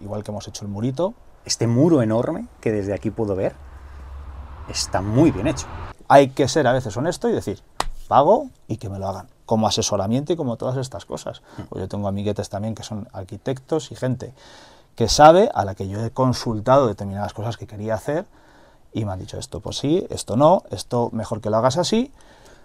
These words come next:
Speaker 1: porque hay que contar con la asesoría de expertos. No,
Speaker 2: Totalmente.
Speaker 1: no te puedes aventurar tú a hacer lo que te dé la gana, como te dé la gana.
Speaker 2: Partamos de ese punto porque esto es importante.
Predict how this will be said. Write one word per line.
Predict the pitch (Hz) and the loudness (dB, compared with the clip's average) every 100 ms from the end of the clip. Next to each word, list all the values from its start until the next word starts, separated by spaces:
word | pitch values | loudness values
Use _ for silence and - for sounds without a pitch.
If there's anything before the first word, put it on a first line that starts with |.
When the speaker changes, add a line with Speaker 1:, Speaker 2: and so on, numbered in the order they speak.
| - - - | -20 -18 -6
Speaker 1:
porque | 107 101 | -4 -2
hay | 98 | -2
que | 123 | 2
contar | 139 120 131 143 - - | 2 6 4 4 -10 -6
con | 120 | -2
la | 104 | -2
asesoría | - 101 104 104 | -4 -6 -6 -4
de | 98 | -6
expertos. | - 95 - 92 | -8 -12 -10 -4
No, | 110 | 2
Speaker 2:
Totalmente. | 131 131 127 120 | 4 6 4 2
Speaker 1:
no | 131 | 2
te | 131 | 4
puedes | 131 135 123 | 4 4 4
aventurar | 120 113 110 113 110 | 2 0 0 2 2
tú | 110 113 107 | 0 -2 -2
a | |
hacer | 104 110 104 | -2 -6 -6
lo | 101 | -6
que | 101 | -6
te | 104 | -4
dé | |
la | 101 98 | -4 -4
gana, | 104 101 | -6 -6
como | 101 | -8
te | 101 | -10
dé | 101 | -10
la | 98 | -10
gana. | 101 - | -12 -4
Speaker 2:
Partamos | 113 107 120 123 131 | -2 0 0 0 0
de | 113 101 | -2 -2
ese | - 95 | -2 -4
punto | 101 98 120 | -4 -2 -2
porque | 107 92 | -2 -4
esto | 101 113 | -4 -4
es | 107 | -4
importante. | 95 82 82 - - | -4 -6 -8 -10 -20